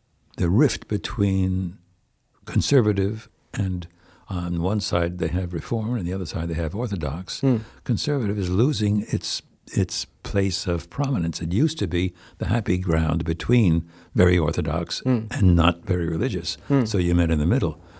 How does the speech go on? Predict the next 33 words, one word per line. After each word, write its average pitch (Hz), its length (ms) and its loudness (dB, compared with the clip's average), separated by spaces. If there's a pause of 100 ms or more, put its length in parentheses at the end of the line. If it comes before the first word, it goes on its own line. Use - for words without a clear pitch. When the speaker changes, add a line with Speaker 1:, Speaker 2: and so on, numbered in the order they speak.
(120)
Speaker 1:
But 92 160 -2
now 127 200 2
a 117 60 0 (140)
lot 151 100 2
of 170 100 2
people 127 340 -2
are 104 60 -4
gravitating 117 560 0
towards 101 320 4
either 104 240 4
the, 90 180 -2 (440)
the 82 200 4
more 82 340 6
religious 95 600 2 (380)
or 117 340 2
the 104 140 -2
reform. 123 440 2
The 76 40 -6
reform 120 360 0
now 92 200 0
is 95 140 -2
a 87 80 2
large, 90 720 2
large, 90 360 0
Speaker 2:
Yeah. 123 180 8 (140)
Speaker 1:
uh, 92 140 -2 (400)
congregation 95 520 2
of 87 60 0
Jewish 95 220 -4
people. 156 260 -2
So 107 220 0 (260)
Speaker 2:
Now, 170 100 8
why, 175 120 10